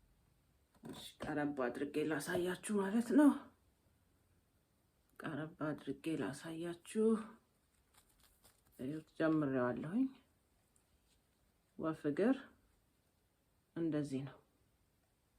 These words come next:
አያችሁት ሲያምር ዚግዛግ። ይሄ ወፍ እግር ይባላል።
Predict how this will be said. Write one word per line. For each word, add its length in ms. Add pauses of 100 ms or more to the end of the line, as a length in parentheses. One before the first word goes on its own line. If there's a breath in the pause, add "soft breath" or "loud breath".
(440)
አያችሁት 460
ሲያምር 380 (420)
ዚግዛግ። 420 (1300)
ይሄ 180 (140)
ወፍ 240
እግር 240
ይባላል። 520